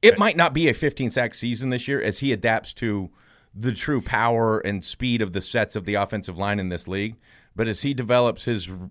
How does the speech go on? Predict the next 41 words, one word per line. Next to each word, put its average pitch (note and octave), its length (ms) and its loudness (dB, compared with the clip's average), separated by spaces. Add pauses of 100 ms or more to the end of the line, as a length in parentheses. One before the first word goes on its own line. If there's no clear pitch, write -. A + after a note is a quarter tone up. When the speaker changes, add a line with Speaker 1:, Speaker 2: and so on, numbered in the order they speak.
(180)
Speaker 1:
his G#2 240 -2
moves G#2+ 500 2
and G2 140 -2
his, A2 200 -4 (300)
his G2 180 -8
repertoire G#2 520 -2
for, G2 320 -4 (360)
for A#2 140 -4
that A#2+ 280 0
type A2+ 280 0
of F2 260 -12 (360)
guy, G2+ 420 -6 (960)
yeah. F#2 180 -4 (140)
He's E3+ 200 -4
also E3+ 280 4
the D#3 100 0
guy A#2 260 2
that A2 240 -4 (360)
when A#2+ 260 0
you A#2+ 120 4
get A#2+ 160 0
it, - 200 -4 (120)
like G#2+ 180 -8
Doc G#2 220 -2
Walker F2+ 260 -4
always D2 240 -8
says D2+ 200 -12
this, - 200 -20 (260)
like, B2 100 -8
"We F#3+ 80 -8
got F3+ 180 2
the - 60 -4
J D#3 280 0
V E3+ 200 -6
team A#2+ 300 -2
in F#2+ 120 -2
there. F2+ 140 -6
We A#2 120 -6
better D3 180 2
get C3+ 180 -6
some, F#2+ 140 -8